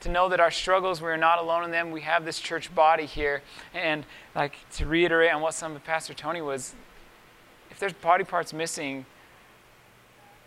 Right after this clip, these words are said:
it sucks. We genuinely miss when people aren't here. We genuinely love each and every single person here. You guys are our family.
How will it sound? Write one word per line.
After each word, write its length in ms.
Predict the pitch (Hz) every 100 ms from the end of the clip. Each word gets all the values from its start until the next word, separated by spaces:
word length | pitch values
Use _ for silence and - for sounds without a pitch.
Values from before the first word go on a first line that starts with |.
| - - -
it 120 | 151
sucks. 460 | 226 165 - - - - - - - - - - - - - - - - - - -
We 440 | 127 151 180 180 160 - - -
genuinely 640 | 131 147 160 175 175 170 165
miss 340 | 160 160 -
when 100 | 147
people 280 | 151 147 143
aren't 200 | 139 127
here. 260 | 127 113 - - - - - - -
We 360 | 156 165 165 - - - - - 131
genuinely 800 | 117 143 165 170 170 170 170 151 -
love 360 | 143 151 151 -
each 260 | 147 147 147
and 80 | 127
every 260 | 139 139
single 320 | 131 143 135
person 460 | 127 139 123 117 110 - -
here. 180 | - 110 - - - - - - - - - - - - - -
You 100 | 143
guys 220 | 160 151
are 100 | 170
our 160 | 170 143
family. 440 | 143 120 117 113